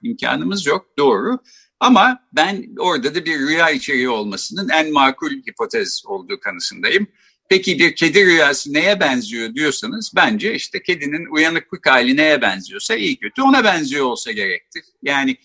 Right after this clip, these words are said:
kedi, e, işte uyanıkken, e, kuşların peşinde koşuyor, oradan buraya atlayıp zıplıyorsa rüyasında da büyük ihtimalle benzer şeyleri yapıyor olsa gerektir diye düşünüyorum.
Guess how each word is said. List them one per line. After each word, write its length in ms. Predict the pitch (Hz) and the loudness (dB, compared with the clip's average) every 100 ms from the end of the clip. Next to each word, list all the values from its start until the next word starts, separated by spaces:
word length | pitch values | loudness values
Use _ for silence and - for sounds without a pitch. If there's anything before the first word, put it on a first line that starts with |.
| _ _ _ | _ _ _
kedi, 240 | 160 147 151 | -8 -4 -4
e, 380 | 131 - 120 | -4 -8 -6
işte 340 | 131 127 - 127 | -6 -6 -2 -2
uyanıkken, 1000 | 147 139 139 131 - _ 123 120 120 127 | 0 2 2 -2 -4 _ -2 0 0 -2
e, 420 | 123 113 113 127 | -4 -2 -4 -4
kuşların 500 | - 143 - 135 131 | -4 -2 2 6 6
peşinde 520 | 127 120 123 117 117 | 4 0 0 -2 -2
koşuyor, 640 | 123 110 - 110 117 117 127 | -2 -4 -2 2 4 4 4
oradan 400 | 127 120 120 110 | 4 4 0 0
buraya 220 | 113 110 | 2 2
atlayıp 360 | - 113 107 | 0 -8 -8
zıplıyorsa 580 | - 113 117 87 - 113 - _ _ - | -10 -10 -6 -6 -2 -4 -4 _ _ 4
rüyasında 540 | 220 165 - 131 190 | 6 4 2 -4 -4
da 120 | 240 | -4
büyük 200 | 208 - | -6 -8
ihtimalle 500 | - - 127 214 262 | -10 -4 -2 0 0
benzer 380 | 202 190 180 175 | 2 2 2 0
şeyleri 500 | - 151 139 147 139 | 0 -4 -4 -2 0
yapıyor 320 | 120 - 113 | -2 -4 -4
olsa 420 | 98 120 131 - | -4 -2 -2 -2
gerektir 580 | 123 110 98 - - 95 | 0 0 0 -4 -12 -10
diye 260 | 151 247 240 _ _ _ _ - | -4 -4 -4 _ _ _ _ -6
düşünüyorum. 560 | 190 180 170 117 87 | -2 0 2 2 -2